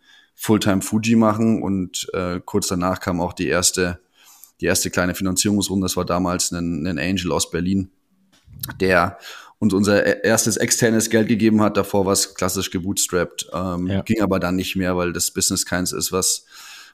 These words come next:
Speaker 1: man einfach, ähm, über langes Bootstrapping hin skalieren kann. Das ist einfach doch kapitalintensiv und, äh, das ging dann auch über unsere Möglichkeiten hinaus und, ähm, sind deswegen dann auch auf externe Kapitalgeber zugegangen und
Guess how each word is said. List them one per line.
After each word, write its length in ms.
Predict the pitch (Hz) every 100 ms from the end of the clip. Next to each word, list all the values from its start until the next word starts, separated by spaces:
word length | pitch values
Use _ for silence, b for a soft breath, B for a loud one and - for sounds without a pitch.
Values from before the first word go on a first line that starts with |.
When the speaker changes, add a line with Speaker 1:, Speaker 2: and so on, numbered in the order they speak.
| -
Speaker 1:
man 120 | 98
einfach, 420 | 85 98 95 - -
ähm, 320 | 98 98 95
über 500 | 95 95 95 92 - - -
langes 360 | 95 104 -
Bootstrapping 680 | 110 104 - 101 92 101 95
hin 580 | 90 98 101 98 92 -
skalieren 540 | - - 101 107 107 104
kann. 300 | 107 101 101
Das 140 | 90
ist 120 | 87
einfach 240 | 85 92 92
doch 180 | 95 -
kapitalintensiv 1000 | 92 87 - 92 90 92 90 92 92 -
und, 320 | 90 90 - B B B B B
äh, 100 | 87
das 160 | 90 87
ging 160 | 104 101
dann 140 | 95
auch 120 | 90
über 220 | 82 101
unsere 300 | 90 98 98
Möglichkeiten 720 | 101 101 101 98 101 95 - 92
hinaus 520 | 92 92 104 110 -
und, 440 | - 98 98 95
ähm, 500 | 92 95 95 92 92 _ _
sind 260 | - - 90
deswegen 320 | 87 87 92
dann 140 | 87 -
auch 240 | 85 -
auf 100 | 85
externe 500 | - - - 87 90
Kapitalgeber 760 | - 85 - 92 87 90 90 87
zugegangen 560 | 95 90 87 90 92
und 240 | - 90